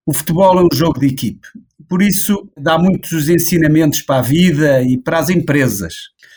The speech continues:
Eu joguei futebol quando era jovem, <laughs> mas não, não tinha muito jeito, <laughs> não era bom. Eu era, eh, zagueiro. Se estivesse a falar em Portugal,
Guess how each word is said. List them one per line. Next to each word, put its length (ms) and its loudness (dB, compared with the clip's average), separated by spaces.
Eu 360 2
joguei 400 2
futebol 720 0
quando 400 -4
era 480 2
jovem, 600 2
<laughs> 520 -6
mas 300 2
não, 420 4
não 300 2
tinha 240 2
muito 340 2
jeito, 480 -2
<laughs> 600 -16
não 160 2
era 240 2
bom. 380 4
Eu 260 2
era, 680 2
eh, 480 2
zagueiro. 800 2
Se 140 -8
estivesse 380 0
a 60 0
falar 400 2
em 160 0
Portugal, 640 0